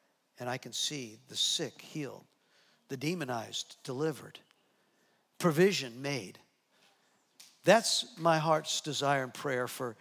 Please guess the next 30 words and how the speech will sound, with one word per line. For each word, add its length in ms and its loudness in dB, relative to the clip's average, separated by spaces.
this 180 0
body 300 2
of 100 -4
believers. 480 -2
So, 240 -4
the 140 10
effectual 500 6
fervency 600 -2
of 120 -10
prayer. 380 -8
Why 160 4
don't 80 0
we 80 2
stand? 400 2
We've, 160 -4
we've 80 -12
got 160 4
a 60 2
few 160 -4
minutes 320 0
left, 120 0
but 100 2
I 40 4
just 260 -2
wanna 180 -4
pray 500 -2
and 140 -6
ask 320 2
God 360 2
to 360 -8